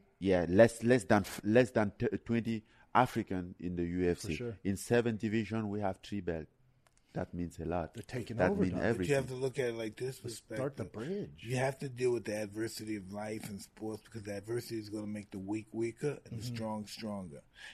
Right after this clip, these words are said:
Speaker 3: And it's gonna separate the two. And that's, this is what life is really, um, based on, you know? The survival of the fittest.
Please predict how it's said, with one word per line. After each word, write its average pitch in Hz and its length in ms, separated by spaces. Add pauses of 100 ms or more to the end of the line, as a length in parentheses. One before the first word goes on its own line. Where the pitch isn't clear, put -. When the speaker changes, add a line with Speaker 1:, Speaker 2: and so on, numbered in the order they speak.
Speaker 3:
And 104 120
it's 107 80
gonna 110 200
separate 120 580
the 113 100
two. 151 360 (600)
And 98 160
that's, 110 340 (100)
this 120 200
is 117 180
what 117 140
life 110 400
is 107 200
really, 110 420
um, 101 260 (500)
based 127 340
on, 92 240 (640)
you 101 120
know? 104 340 (1200)
The - 100
survival 104 640
of 104 80
the 107 60
fittest. 113 560